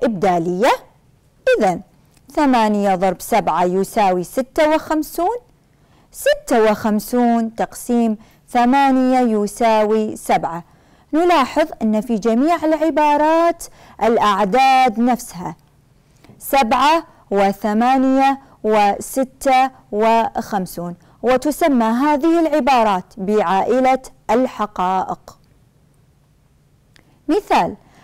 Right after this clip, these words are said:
أكمل كل من عائلات الحقائق الآتية: خمسة، ستة، ثلاثون.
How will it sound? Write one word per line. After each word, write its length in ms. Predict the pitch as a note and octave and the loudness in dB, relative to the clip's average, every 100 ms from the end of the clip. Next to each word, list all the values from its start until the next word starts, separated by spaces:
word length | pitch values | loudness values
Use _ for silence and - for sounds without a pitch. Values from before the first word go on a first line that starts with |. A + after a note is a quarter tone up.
| _ - | _ -2
أكمل 400 | A#4+ C4 G3+ F#3+ | 0 0 -2 -2
كل 460 | - G#4+ D4+ D4 | 0 2 4 2
من 120 | E4+ | 0
عائلات 540 | D4+ A#3 A3 C4+ C4 C4+ | 0 0 2 2 2 0
الحقائق 640 | C#4 D4+ D4+ D#4+ E4 D#4+ | -4 -4 0 0 0 0
الآتية: 680 | D#4+ - F3+ E3 - F3 E3+ _ _ _ _ _ - | -2 0 -2 -2 -6 -6 -6 _ _ _ _ _ -20
خمسة، 640 | - C#4 C#4+ C#4 D#4+ E4 D#4+ _ _ _ - | -2 0 2 0 0 0 -4 _ _ _ -18
ستة، 760 | - B3+ B3+ - B3+ B3 B3 - _ _ - | -6 -4 -4 -4 2 2 2 -4 _ _ -6
ثلاثون. 800 | B3+ B3+ C4 B3+ A#3+ G#3 F3 | 2 4 4 4 2 -2 -8